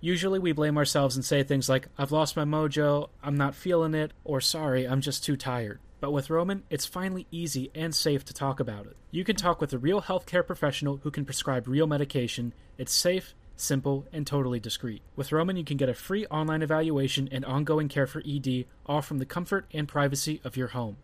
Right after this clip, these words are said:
A healthcare professional will work with you step by step to find the best treatment plan, and if medication is appropriate, Roman will send it to you with free two-day shipping. Getting started is easy. Just go to get roman dot com slash locked on N H L today. If approved, you'll get fifteen dollars off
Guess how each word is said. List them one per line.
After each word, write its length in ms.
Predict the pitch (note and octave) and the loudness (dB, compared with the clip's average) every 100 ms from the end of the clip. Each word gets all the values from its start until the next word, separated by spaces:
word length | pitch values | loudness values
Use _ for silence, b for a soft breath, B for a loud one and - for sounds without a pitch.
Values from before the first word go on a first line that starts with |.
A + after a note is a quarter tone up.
| - | -8
A 60 | C#3 | 2
healthcare 380 | E3 G3 - E3 | 2 4 2 2
professional 480 | D3 E3 D3+ E3 D3+ | 2 -2 0 0 0
will 120 | C3+ | 2
work 220 | C#3 C#3+ | 0 -2
with 140 | C#3+ | -4
you 80 | C3+ | -4
step 280 | - - D#3 | -2 -2 0
by 100 | F3+ | 0
step 280 | C#3+ D3 C3+ | 0 -2 -2
to 80 | C3+ | -2
find 220 | C#3+ B2+ | 0 0
the 60 | |
best 240 | A2+ D#3+ - | 2 0 0
treatment 340 | D#3 C#3+ C3 | -4 -4 -6
plan, 300 | - C3+ B2+ - b | 0 0 0 -4 b
and 160 | D#3 D3 | -2 0
if 120 | D3 | 0
medication 480 | D3+ E3 - F#3 F#3+ | 2 0 0 -2 -2
is 120 | E3 | -6
appropriate, 520 | D3+ F#3+ F#3+ D3 C#3+ - - | -2 -2 0 0 0 -2 2
Roman 340 | D#3 F3+ F3 | 4 4 0
will 80 | D#3 | 0
send 220 | - F3 | 0 -2
it 80 | D3 | -2
to 120 | D3+ | 0
you 120 | C#3 | 0
with 180 | B2 - | 0 -4
free 300 | - F3+ F#3+ | -2 -2 -2
two-day 340 | - E3+ C#3+ | -4 0 2
shipping. 460 | C3+ - C#3 G2+ G2 - - | 2 0 -2 -4 -10 -14 2
Getting 240 | - G3 | 4 4
started 380 | F#3+ E3 D#3+ C3+ | 2 2 2 2
is 180 | C3 C3+ | 2 0
easy. 280 | B2 A#2+ - b | -2 -4 -10 b
Just 240 | - D3 - | -2 0 4
go 100 | D#3+ | 4
to 200 | D3 B2 | 4 0
get 280 | C3 F3 E3+ | 2 2 2
roman 280 | D3+ D3 | 2 2
dot 260 | C3+ C#3+ - | 4 2 0
com 260 | - B2+ B2+ | -2 0 0
slash 320 | - B2+ - | 0 -2 0
locked 280 | D3+ D#3 D3 | -2 2 2
on 120 | C#3+ | 2
N 120 | C#3 | 2
H 160 | D3+ C#3+ | 2 4
L 200 | C3 B2 | 2 2
today. 420 | - C3+ B2 - - b b | 0 2 0 -2 -18 b b
If 120 | D#3+ | 0
approved, 340 | D#3+ D3 G3 F#3+ | 0 2 2 4
you'll 120 | D#3+ | 4
get 160 | E3 - | 2 2
fifteen 240 | F3+ G3 | -2 2
dollars 340 | F3+ F3+ E3 | 4 4 4
off 160 | C#3+ | 4